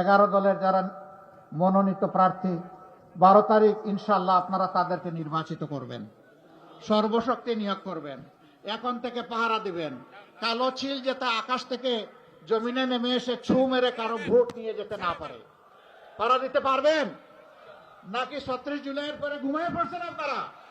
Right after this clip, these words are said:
না, ইনশাআল্লাহ পাহারা দিয়ে রেজাল্ট হাতে নিয়ে ঘরে ফিরবেন, ঘরে ফিরে শান্তির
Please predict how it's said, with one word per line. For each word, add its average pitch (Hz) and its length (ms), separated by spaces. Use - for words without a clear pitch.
না, 302 280
ইনশাআল্লাহ 311 500
পাহারা 294 320
দিয়ে 302 180
রেজাল্ট 285 480
হাতে 262 340
নিয়ে 302 280
ঘরে 269 280
ফিরবেন, 262 360
ঘরে 269 280
ফিরে 262 180
শান্তির 240 420